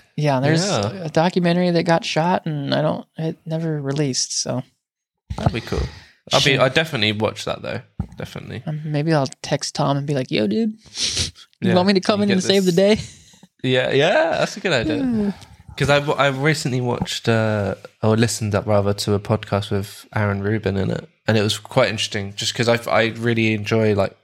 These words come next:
Speaker 2: Ilan and, uh, Aaron
Speaker 1: Mm-hmm.
Speaker 2: as, like, producers and engineers. I, f-, I really like the sounds they get and,
Speaker 1: Mm.
Speaker 2: um, uh, and just, yeah, just the drum sounds. Uh, the,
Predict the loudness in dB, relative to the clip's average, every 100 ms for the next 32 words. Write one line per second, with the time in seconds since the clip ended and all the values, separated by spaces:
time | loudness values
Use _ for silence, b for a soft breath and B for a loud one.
0 | _ _ -2 2 2 2 0 -2 -4 -10
1 | _ -6 -2 -2 0 0 2 0 -6 B
2 | B B 2 4 4 4 2 -2 -2 0
3 | 2 0 0 0 0 0 -2 -2 0 0
4 | -2 -2 0 2 2 2 2 2 -2 0
5 | 2 2 -2 -4 -2 -2 -2 -8 -8 B
6 | B B B 2 4 4 2 -2 -6 -12
7 | _ _ _ -10 -10 -20 _ 0 0 2
8 | 0 -2 -4 -4 -6 _ 2 2 2 -2
9 | -2 -4 0 2 2 2 2 0 -2 -4
10 | -2 -2 -8 _ -4 -4